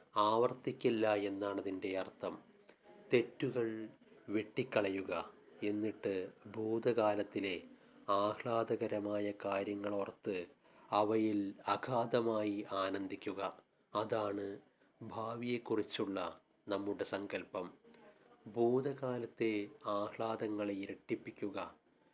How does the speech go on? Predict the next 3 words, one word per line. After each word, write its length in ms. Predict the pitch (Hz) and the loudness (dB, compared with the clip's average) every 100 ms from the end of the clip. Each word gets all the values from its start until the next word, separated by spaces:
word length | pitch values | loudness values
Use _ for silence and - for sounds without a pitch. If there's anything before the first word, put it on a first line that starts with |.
| _ - - | _ -20 -8
വേദനകളെ 800 | 107 113 113 117 123 117 110 104 | 0 2 4 4 2 2 0 0
വെട്ടിക്കളയുക. 800 | 98 98 - 120 104 92 90 87 90 - - - - - | -2 -4 -6 -6 -4 -6 -8 -6 -8 -8 -20 -20 -14 -6
എന്നാൽ 380 | 95 101 95 | -4 -4 -6